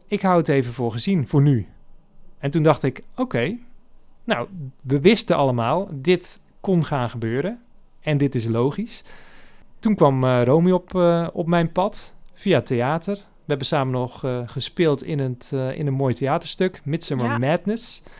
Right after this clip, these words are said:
Speaker 1: En toen tijdens de, de pauzes van, eh, van het theaterstuk, eh, tijdens de repetities, eh, toen gingen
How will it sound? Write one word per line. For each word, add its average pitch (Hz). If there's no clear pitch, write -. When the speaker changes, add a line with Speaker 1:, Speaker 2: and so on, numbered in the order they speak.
Speaker 1:
En 180
toen 190
tijdens 190
de, 165
de 156
pauzes 190
van, 175
eh, 170
van 175
het 160
theaterstuk, 180
eh, 156
tijdens 170
de 151
repetities, 160
eh, 143
toen 160
gingen 156